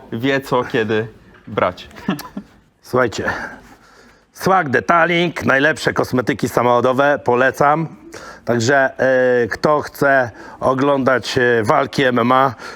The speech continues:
Speaker 2: niech kupuje Swag Detailing, kosmetyki. To samochód jego będzie błyszczał. E, naprawdę niesamowite kosmetyki.
Speaker 1: Wracamy do tematu sportu.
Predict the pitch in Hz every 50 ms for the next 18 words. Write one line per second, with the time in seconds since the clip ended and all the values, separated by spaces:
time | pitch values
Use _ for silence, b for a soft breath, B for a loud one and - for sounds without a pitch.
0 | B B - 113 123 135 135 - - - 135 123 101 - 135 139 135 135 131 123
1 | 117 B B B B B - - - - 135 139 131 117 120 113 120 107 - 139
2 | 143 143 139 143 143 127 - - - 131 113 - - 117 110 - - 147 120 -
3 | 151 151 147 131 B B B B B B B - 113 - - 143 123 139 147 131
4 | 135 135 143 139 127 131 127 117 117 98 110 101 104 123 143 139 - - 143 135
5 | 135 131 131 - B B B B B B B B - - 98 107 107 113 117 104
6 | - 127 123 110 107 120 113 110 107 - - 110 110 95 107 98 104 90 - 101
7 | - - 82 - - - - - - 113 123 127 120 - 156 131 135 127 127 120
8 | 110 123 120 107 127 123 - - 127 123 - 104 - 127 123 117 110 113 113 113
9 | - - - - 127 123 135 - - 147 156